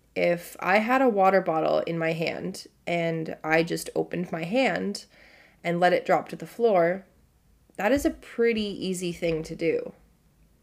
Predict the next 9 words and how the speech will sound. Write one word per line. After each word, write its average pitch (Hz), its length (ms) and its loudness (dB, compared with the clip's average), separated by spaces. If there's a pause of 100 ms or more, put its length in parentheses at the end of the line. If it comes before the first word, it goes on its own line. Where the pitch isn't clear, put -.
(880)
But 185 280 -4
if 175 180 -4
the 165 100 0
water 220 300 4
bottle 160 540 4
was - 360 -6
made - 200 -6
of - 160 -10
glass - 640 -8